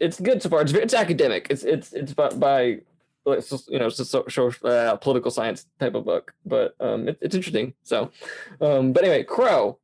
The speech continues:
wh-, since, since you, you basically watched the races tape delayed, um,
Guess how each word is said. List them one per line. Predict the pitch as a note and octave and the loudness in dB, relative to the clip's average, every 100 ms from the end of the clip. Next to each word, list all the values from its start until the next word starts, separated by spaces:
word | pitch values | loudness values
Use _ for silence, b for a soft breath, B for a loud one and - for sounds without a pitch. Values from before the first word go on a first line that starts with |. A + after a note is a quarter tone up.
| - | -4
wh-, | D#3+ - _ - | -2 -2 _ -6
since, | D#3+ - | -4 -4
since | - D3+ - | -4 -4 -2
you, | D#3 D#3 | 0 0
you | D#3 D3 | 0 0
basically | D#3 D3+ C#3+ | -2 0 0
watched | C#3 C3 - | 2 0 0
the | |
races | C3 B2+ A#2+ | -2 -2 -6
tape | - C#3+ B2+ | -4 -2 0
delayed, | A#2+ F#2 F#2+ - B B B - | 0 2 0 -6 B B B -2
um, | C3 A#2+ A#2 A#2 G#2+ | 2 4 4 2 2